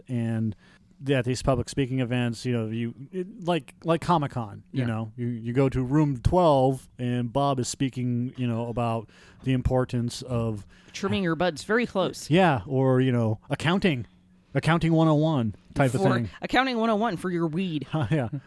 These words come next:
Speaker 1: hiring the proper people to do your accounting.
Speaker 2: Prop-
Speaker 3: Hire, hiring the person that
Speaker 2: <laughs>
Speaker 3: won't steal all your shit.
Speaker 2: Properly giving Uncle Sam the, uh,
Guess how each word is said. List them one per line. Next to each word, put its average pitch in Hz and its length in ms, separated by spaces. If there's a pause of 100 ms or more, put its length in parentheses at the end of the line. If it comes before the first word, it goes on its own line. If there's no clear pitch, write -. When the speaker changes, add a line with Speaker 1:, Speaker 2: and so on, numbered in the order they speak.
(120)
Speaker 1:
hiring 196 480
the 180 100
proper 180 380
people 180 380
to 135 100
do 156 100
your 151 280
accounting. 139 520 (120)
Speaker 2:
Prop- 214 280 (320)
Speaker 3:
Hire, 381 340
hiring 392 360
the - 60
person 277 320
that 233 120
Speaker 2:
<laughs> - 0
Speaker 3:
won't 185 280
steal 254 300
all 214 120
your 190 160
shit. - 460 (500)
Speaker 2:
Properly 233 480
giving 190 340
Uncle 160 240
Sam 147 320
the, 123 140
uh, 123 120